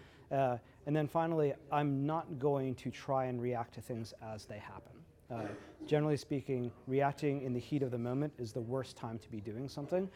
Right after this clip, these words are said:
So unless you're somebody who is completely cold and rational when these things happen,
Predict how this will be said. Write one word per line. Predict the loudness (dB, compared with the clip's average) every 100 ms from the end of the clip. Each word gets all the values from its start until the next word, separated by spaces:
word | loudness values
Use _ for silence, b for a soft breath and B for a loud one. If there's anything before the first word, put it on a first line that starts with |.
| B B B
So | 2 4 4 2
unless | 2 0 2
you're | 0
somebody | 0 0 2 0
who | 0 -2
is | -2
completely | -6 -4 -4 -2 -4
cold | 0 0 0
and | -2
rational | -2 -4 -4 -2
when | -2 -2
these | -4
things | -6 -4
happen, | -4 -4